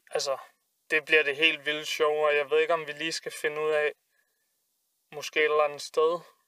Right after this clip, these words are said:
man kunne være, eller et eller andet. Øh, så man kunne føre den helt af. Øh, også bare for det giggles og alt muligt andet.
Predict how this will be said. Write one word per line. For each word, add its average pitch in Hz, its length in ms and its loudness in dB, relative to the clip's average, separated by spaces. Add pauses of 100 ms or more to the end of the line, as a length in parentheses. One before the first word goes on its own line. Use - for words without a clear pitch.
(160)
man 151 180 -2
kunne 147 200 -12
være, 156 420 2
eller 139 180 -2
et 139 60 2 (120)
eller 147 140 0
andet. 147 260 -8 (1300)
Øh, 139 600 -8 (1400)
så - 120 -6
man 139 140 -2
kunne - 140 -18
føre 143 220 -6
den 139 100 -18
helt 226 260 0
af. 220 240 0 (440)
Øh, 156 520 2 (1200)
også - 200 -2
bare 151 200 4
for - 140 -4
det 147 160 -10
giggles 190 480 -4
og 160 140 4
alt 156 140 -6
muligt 156 300 -8
andet. 170 320 -2